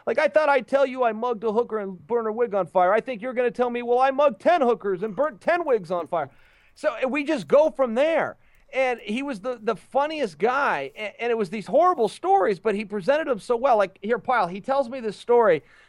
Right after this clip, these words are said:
that, uh, he finds out I'm in Portland. He goes, "Yeah, I love the Northwest. I used to be up in Seattle. I can't go back. I got a warrant."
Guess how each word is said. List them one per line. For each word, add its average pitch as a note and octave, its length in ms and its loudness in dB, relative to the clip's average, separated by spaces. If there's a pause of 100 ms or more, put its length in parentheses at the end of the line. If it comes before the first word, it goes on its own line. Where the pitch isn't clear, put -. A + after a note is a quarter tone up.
(100)
that, G3+ 280 4
uh, G3+ 80 6
he F#3+ 140 0
finds A#3+ 280 0
out G#3+ 100 4
I'm G3+ 140 0
in F3+ 80 -6
Portland. D#3+ 480 -6
He F3 60 -10
goes, F#3+ 180 -8
"Yeah, G3+ 140 0
I C4+ 40 0
love C4+ 220 -2
the B3+ 80 -8
Northwest. G#3+ 640 -2
I F#3 60 -2
used A3 220 -8
to G#3+ 60 -14
be G#3+ 140 -2
up G3+ 160 0
in F#3+ 80 -6
Seattle. A#3 400 0
I F3 80 0
can't G#3+ 240 -4
go G3 100 -6
back. A3+ 260 0
I F#3 120 -2
got F3+ 160 0
a E3 40 -2
warrant." G#3 520 -4